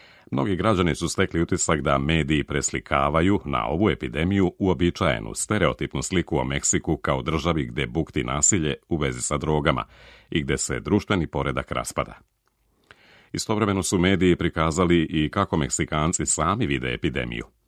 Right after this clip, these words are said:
Meksički lekari, većina njih, priznavali su da informacije o onome što se dešava dobijaju uglavnom iz globalnih medija. To je tako i bilo, barem do trenutka kad je Svetska zdravstvena organizacija zvanično proglasila H jedan N jedan za pandemiju.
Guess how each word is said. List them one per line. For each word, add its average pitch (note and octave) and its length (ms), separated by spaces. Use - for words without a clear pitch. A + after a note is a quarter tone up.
Meksički E2 540
lekari, D#2 500
većina D2 380
njih, D#2 440
priznavali E2 580
su B1+ 200
da B1+ 100
informacije D#2 800
o B1 80
onome C#2+ 360
što - 200
se C#2+ 140
dešava D2+ 420
dobijaju D#2+ 580
uglavnom D2 420
iz E2 140
globalnih E2+ 600
medija. A1 380
To A2+ 100
je F2+ 60
tako G2+ 280
i D#2 80
bilo, C2 360
barem D#2+ 420
do D2 80
trenutka D2 460
kad D2 200
je C2 80
Svetska D2+ 380
zdravstvena C2+ 440
organizacija B1 760
zvanično C#2+ 480
proglasila C2+ 580
H C2+ 280
jedan C2 360
N B1 160
jedan C2+ 340
za E2+ 180
pandemiju. A1 580